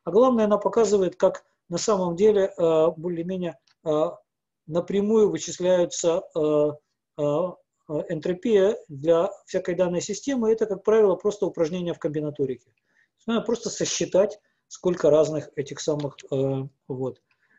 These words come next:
Э, и, соответственно, а, а, теперь, э, я хочу вам,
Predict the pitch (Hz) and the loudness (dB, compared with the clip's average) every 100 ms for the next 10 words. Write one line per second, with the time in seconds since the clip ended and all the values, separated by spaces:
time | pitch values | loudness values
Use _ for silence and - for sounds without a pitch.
0 | _ - 147 156 196 226 - 208 220 220 | _ 0 2 2 2 -2 2 2 4 0
1 | - 190 180 175 180 _ _ _ _ _ | 0 -2 0 0 -4 _ _ _ _ _
2 | _ - - 165 143 143 143 139 _ _ | _ -20 -12 -4 0 0 -2 -6 _ _
3 | _ _ - 151 143 160 - - - 240 | _ _ -8 -4 -2 -4 -10 -14 -4 -2
4 | 269 240 208 170 208 - _ _ _ - | -2 -2 2 2 2 -6 _ _ _ -8
5 | 175 196 190 - 202 175 180 147 | 0 0 0 0 2 4 2 -2